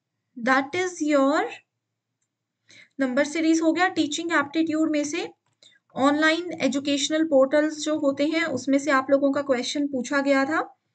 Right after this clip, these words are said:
हम लोगों ने रिसर्च एप्टीट्यूड में, अ, थीसिस राइटिंग फॉर्मेट पढ़े थे जिसमें एमएलए का क्वेश्चन आया था,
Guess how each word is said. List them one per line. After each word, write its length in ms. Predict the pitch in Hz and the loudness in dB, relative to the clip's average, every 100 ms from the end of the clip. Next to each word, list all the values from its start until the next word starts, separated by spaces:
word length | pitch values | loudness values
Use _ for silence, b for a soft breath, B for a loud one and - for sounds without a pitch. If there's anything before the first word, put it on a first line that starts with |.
| _ B B B B | _ B B B B
हम 160 | 294 320 | 2 2
लोगों 220 | 359 359 | 2 0
ने 160 | 370 | 0
रिसर्च 480 | 311 311 320 381 370 | 0 0 0 -2 0
एप्टीट्यूड 540 | 320 320 330 320 320 320 | -2 0 -2 2 4 4
में, 200 | 330 415 | -2 -4
अ, 1080 | - _ _ _ _ _ - 76 90 95 - 294 | -14 _ _ _ _ _ -20 -18 -16 -12 -6 -2
थीसिस 360 | 302 302 330 | -2 -2 0
राइटिंग 400 | 311 285 285 359 | 2 2 -2 -8
फॉर्मेट 520 | - 311 294 311 320 | 0 2 2 2 0
पढ़े 240 | 302 269 269 | 2 2 2
थे 160 | 311 | 0
जिसमें 380 | 330 285 302 302 - | -4 -4 -4 -2 0
एमएलए 640 | 269 302 302 302 285 285 | 0 0 -2 -2 -4 -4
का 120 | 311 | -4
क्वेश्चन 440 | 294 240 247 269 240 | -4 -4 -4 -4 -2
आया 240 | 214 214 | -2 -4
था, 340 | 226 - - | -6 -10 -12